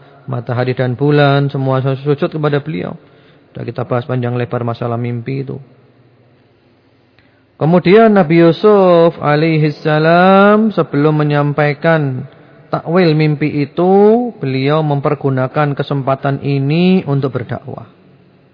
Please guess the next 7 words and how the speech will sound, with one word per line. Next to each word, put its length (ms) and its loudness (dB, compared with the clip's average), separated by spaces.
Nah, 160 -12
di 160 -10
sini 240 -6
ada, 720 -4
di 160 -12
sini 320 -4
ada 360 -2